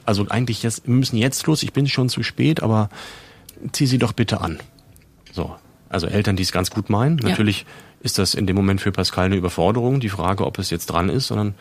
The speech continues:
Speaker 1: es wäre schon wichtig, der Hinweis, es ist dran.
Speaker 2: Mhm.
Speaker 1: Wir müssen es jetzt tun. Und Eltern, die merken, dass das so nicht klappt,
Speaker 2: Mhm.
Speaker 1: die dann relativ schnell zurückfallen in das, was sie aus ihrer eigenen Kindheit kennen. Ne? Und ich kenne Erwachsene, ich kenne auch Eltern meiner Patientinnen und Patienten, die sagen mir,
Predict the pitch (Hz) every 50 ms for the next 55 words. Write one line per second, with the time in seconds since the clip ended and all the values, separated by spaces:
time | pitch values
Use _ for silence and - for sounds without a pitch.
0 | - - - - - - - 98 95 92 90 - 95 90 101 - - 110 - 95
1 | 87 87 107 113 104 98 98 98 - - - 117 113 - - - - 87 85 85
2 | - 202 190 175 156 - 95 180 185 98 92 92 90 - - - 110 127 135 -
3 | - - - - - - - - - - _ - 104 95 92 98 107 117 110 104
4 | 98 92 87 90 98 - 113 101 95 - 107 101 - - 120 110 104 - - 113
5 | 131 - - - - - - - _ _ _ _ _ - 165 170 165 208 185 -
6 | _ _ _ _ - 98 101 101 87 92 92 95 92 - 98 95 - 92 90 -
7 | - 85 87 95 - - - 92 87 87 87 85 87 87 90 85 - - 87 -
8 | - 95 87 87 90 - - 98 - 113 101 90 - - 92 92 104 104 98 -
9 | 117 117 104 98 95 - - 92 90 101 135 156 - - - - - - - -
10 | _ _ _ _ - 92 123 139 - - _ _ - - _ - _ _ _ _
11 | - 90 - - - - - - 95 95 95 - - - - - - - - 135
12 | 117 - - 98 92 - 90 - - - - - _ _ - 95 110 120 - 131
13 | 120 123 113 95 92 107 110 110 107 107 107 101 - - - 95 90 - 98 95
14 | 98 104 101 98 98 - - 85 - - - 85 107 - 135 120 110 90 90 80
15 | 85 92 95 95 98 107 104 101